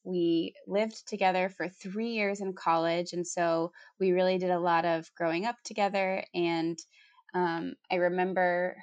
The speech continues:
her, the very beginnings of her love of herbs and health in the natural world. And, um, she's a brilliant artist. She's also did all of the herb illustrations in our Guide to Slow Living.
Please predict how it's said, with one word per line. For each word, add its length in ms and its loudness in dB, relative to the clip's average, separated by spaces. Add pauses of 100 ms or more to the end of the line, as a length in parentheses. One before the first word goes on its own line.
her, 380 0
the 80 -8
very 260 2
beginnings 560 -2
of 180 -2
her 160 2
love 360 2
of 240 -10
herbs 580 -2 (140)
and 320 -2
health 400 0 (100)
in 100 -6
the 80 -2
natural 680 -4
world. 440 -6 (640)
And, 440 0 (100)
um, 420 -2
she's 200 -4
a 60 -4
brilliant 460 0
artist. 500 -2
She's 220 -6
also 560 2
did 220 0
all 220 4
of 240 -2
the 480 0 (400)
herb 420 0
illustrations 920 -2
in 140 -2
our 300 2
Guide 340 0
to 100 -16
Slow 280 -8
Living. 500 -2